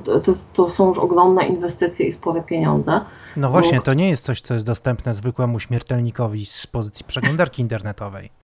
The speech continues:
Speaker 1: To prawda. Y, y, dysponują, dysponują tym klienci. Niektórzy,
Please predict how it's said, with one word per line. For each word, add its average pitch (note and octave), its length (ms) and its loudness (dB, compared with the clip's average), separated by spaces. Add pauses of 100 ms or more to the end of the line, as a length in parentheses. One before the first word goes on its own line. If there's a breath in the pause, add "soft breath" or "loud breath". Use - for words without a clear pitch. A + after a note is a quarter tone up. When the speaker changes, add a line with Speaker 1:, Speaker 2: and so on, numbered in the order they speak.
Speaker 1:
To G#4 100 6
prawda. D#3 680 0
Y, F#3+ 40 -8
y, F#3+ 480 -4
dysponują, A3 720 0
dysponują A3+ 500 -2
tym G#3+ 180 -2
klienci. G#3+ 920 2
Niektórzy, A3 1000 4